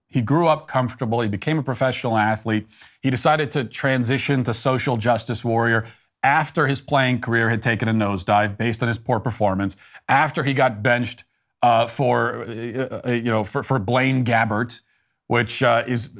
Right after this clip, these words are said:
pretty much the, the, the worst humiliation a football player can possibly experience.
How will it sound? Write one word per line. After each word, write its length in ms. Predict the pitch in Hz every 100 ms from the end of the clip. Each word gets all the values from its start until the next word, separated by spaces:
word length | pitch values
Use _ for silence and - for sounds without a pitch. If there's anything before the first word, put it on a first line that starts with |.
| -
pretty 180 | 175 156
much 240 | 139 -
the, 340 | 131 120 117 117
the, 280 | 120 113 117
the 180 | 117
worst 400 | 117 135 160 -
humiliation 640 | - 143 139 127 127 117 117
a 100 | 107
football 360 | 131 - 113
player 300 | 113 120 113
can 360 | 107 117 104 107
possibly 440 | 127 123 117 110
experience. 500 | 107 - 92 101 117